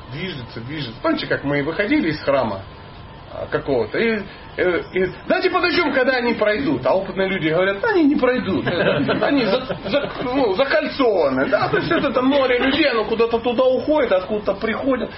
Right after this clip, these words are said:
Индусов так много, что они могут, ну, не ограничиваться. Да? Они могут не заканчиваться. А пятьсот лет назад Бенгалия была, ну, ну,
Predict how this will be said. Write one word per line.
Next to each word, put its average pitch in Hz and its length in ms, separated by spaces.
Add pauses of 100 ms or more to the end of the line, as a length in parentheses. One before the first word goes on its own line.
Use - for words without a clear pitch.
(140)
Индусов 277 420
так 254 180
много, 320 380
что - 140
они 214 160
могут, 196 320
ну, 339 120
не 262 140
ограничиваться. 160 840
Да? - 160 (280)
Они 233 200
могут 233 240
не 254 80
заканчиваться. 208 800 (1800)
А 180 280
пятьсот 285 260
лет 294 180
назад 277 360
Бенгалия 254 480
была, 240 680
ну, 226 380 (1200)
ну, 135 320